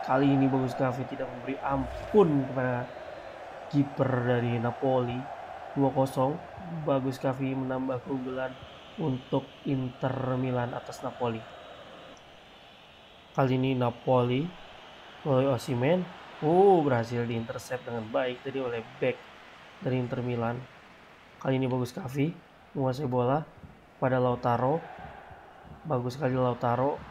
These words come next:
Hakan tidak jelas tadi Hakan. Oh, bagus Xavi gagal tadi. Ada Lautaro. Oh, bagus Xavi berlari. Kali ini apakah dia bisa berlari terus?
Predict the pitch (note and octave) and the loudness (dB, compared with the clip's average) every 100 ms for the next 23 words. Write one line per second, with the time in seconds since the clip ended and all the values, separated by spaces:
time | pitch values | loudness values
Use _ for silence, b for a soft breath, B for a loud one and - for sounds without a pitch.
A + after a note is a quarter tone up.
0 | - D3 - D3+ E3 E3+ - - - - | -6 -6 2 4 4 0 -10 -18 -20 -14
1 | - C#3+ C3 A#2+ B2+ D#3 C3+ C3+ C3 B2+ | -2 2 4 4 4 2 2 0 -4 -2
2 | B2+ A#2+ - B2+ B2+ - - - - - | -2 -4 -6 -6 -6 -12 -16 -18 -20 -20
3 | - - - - - - A#3+ D#3 C3 A#2 | -20 -20 -20 -20 -20 -14 -2 0 0 -2
4 | A2+ B2+ A#2+ B2 B2 B2+ A#2+ A#2+ A#2+ A#2+ | -4 -6 -4 -4 -2 -2 -4 -6 -10 -14
5 | - - - - - - - - - - | -20 -20 -20 -20 -20 -20 -20 -20 -18 -18
6 | - - - - - - C3+ C3+ C3 B2+ | -18 -18 -18 -18 -16 -4 4 4 4 4
7 | C#3 D3 D3+ D3 - - - - D#3+ F3 | 4 4 2 -2 -14 -16 -16 -4 2 4
8 | F3 E3 D#3+ F3 E3+ E3 E3+ E3+ F3 E3+ | 6 4 6 4 4 2 6 6 4 -4
9 | - - - - F#3+ D#3+ E3+ E3+ F3 D#3+ | -12 -20 -20 -6 2 2 4 4 2 0
10 | - - - - - - D3+ D#3 D#3 D3+ | -8 -20 -20 -20 -16 -4 0 2 2 2
11 | E3+ D3 D#3+ D#3+ D#3+ D3+ E3 F3 - | 0 2 4 4 2 -2 -6 -8 -10